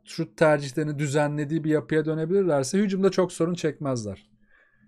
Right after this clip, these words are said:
Ee, hücumda sorun çekecekleri nokta sadece o savunmaların artık iyice kilitlendiği clutch anları olabilir.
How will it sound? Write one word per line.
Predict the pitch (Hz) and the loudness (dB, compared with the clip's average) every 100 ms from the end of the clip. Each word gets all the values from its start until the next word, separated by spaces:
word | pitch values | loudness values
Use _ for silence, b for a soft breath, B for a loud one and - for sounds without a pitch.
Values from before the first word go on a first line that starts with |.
| b b _ _ _ _ _ - | b b _ _ _ _ _ -8
Ee, | |
hücumda | 120 117 120 131 185 180 165 151 | -6 -4 -2 0 0 0 0 2
sorun | - 170 | 4 4
çekecekleri | 175 160 147 139 135 131 131 | 2 -2 -2 -2 -2 -4 -2
nokta | 131 127 190 | -4 -4 -2
sadece | 190 156 139 180 | 2 2 2 0
o | |
savunmaların | - 156 151 143 143 156 | 0 0 0 0 -2 -2
artık | 151 143 127 - | -2 -2 -4 -6
iyice | 147 131 139 | -4 -2 -2
kilitlendiği | - - 139 131 170 | -4 -8 -4 -2 -4
clutch | 170 151 143 143 | -2 0 0 -2
anları | 123 123 | -2 -2
olabilir. | 127 113 107 170 180 | -2 -4 -4 -8 -8